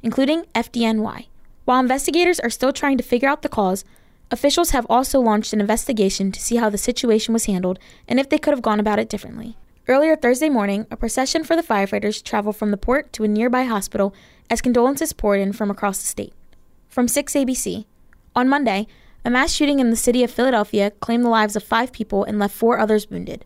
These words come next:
While a suspect is now in custody, friends and family members of the victims are deep in mourning after another deadly show of gun violence. An interfaith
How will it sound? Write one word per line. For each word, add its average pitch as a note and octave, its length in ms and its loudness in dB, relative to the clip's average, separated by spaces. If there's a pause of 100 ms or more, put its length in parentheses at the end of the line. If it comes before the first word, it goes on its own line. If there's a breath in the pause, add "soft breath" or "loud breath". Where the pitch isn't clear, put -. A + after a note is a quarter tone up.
(200)
While B3 200 2
a B3 40 0
suspect C#4+ 400 -2
is C4 100 -4
now A#3 200 2
in C#4 80 0
custody, G#3 440 -2 (320 soft breath)
friends C4 300 0
and D#4+ 120 -6
family A3+ 280 2
members G#3+ 320 0
of A3 80 0
the A#3+ 60 2
victims G3 480 -2 (100)
are G3+ 160 0
deep A#3 300 -2
in A3+ 80 0
mourning G3 340 0
after G3 280 -4
another G#3+ 280 2
deadly A3 280 0
show G3+ 220 0
of G3 120 -2
gun F#3 180 -6
violence. - 540 -12 (320 soft breath)
An B3+ 60 0
interfaith D#4 560 0